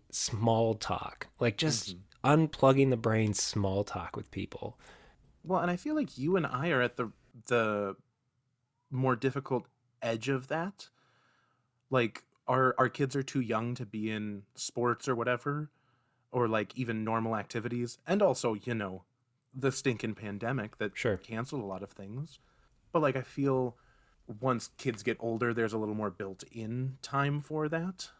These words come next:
Speaker 1: Mm.
Speaker 2: Although I'm sure I will find a way to just, you know, sit on my phone as my kids play their sports because I'm apparently obsessed and I need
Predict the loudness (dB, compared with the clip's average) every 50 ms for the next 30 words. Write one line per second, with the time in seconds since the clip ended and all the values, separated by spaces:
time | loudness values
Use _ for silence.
0 | _ _ 0 0 2 2 0 2 2 2 4 4 2 2 4 2 0 0 0 0
1 | 2 4 6 6 6 4 4 2 6 6 6 6 6 2 2 2 2 2 2 0
2 | -2 -4 -10 -8 -6 -8 -6 -6 -8 -12 -12 -16 -14 -8 -6 -6 -4 -4 -6 -8
3 | -10 -12 -12 -10 -4 -2 0 0 0 0 0 -2 -4 -4 -2 0 0 0 0 -2
4 | -6 -8 -8 -6 -6 -6 -6 -6 -8 -10 -14 -14 -18 _ -20 -18 -10 -6 -6 -4
5 | -4 -2 -4 -4 -4 -8 -12 -6 -4 -2 -2 -2 -2 -4 -6 -4 -2 -2 -2 -2
6 | -2 -6 -12 -10 -10 -8 -6 -8 -8 -8 -8 -10 -12 _ -2 -2 -2 -2 -2 -8
7 | -4 0 0 0 0 0 -6 -8 -8 -8 -8 -8 -8 -8 -8 -8 -8 -8 -10 -8
8 | -8 -6 -6 -6 -8 -8 -10 -10